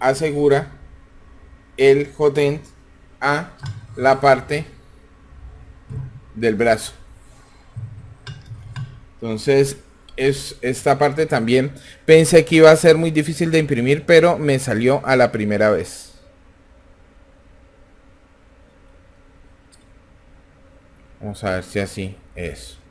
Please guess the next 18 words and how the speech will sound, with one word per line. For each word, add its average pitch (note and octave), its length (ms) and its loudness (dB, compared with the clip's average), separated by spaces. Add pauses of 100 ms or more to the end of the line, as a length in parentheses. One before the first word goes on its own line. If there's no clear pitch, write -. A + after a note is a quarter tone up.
así F2 220 -16
se E2 140 -12
ve D2 140 -10
bien. B1+ 200 -16 (840)
Bueno, C3 320 0 (1800)
eso G#3+ 300 0
por F#3 200 2
un F3 180 -4
lado. A#3 480 2
Por F#3 180 -4
el D#3+ 160 -4
otro G#3+ 460 -4
imprimí E3+ 760 -8 (1600)
el, C#3+ 960 -4 (360)
la D#3 220 -2
carcasa D3+ 540 -4
del E3+ 180 -2
panel, F3 480 0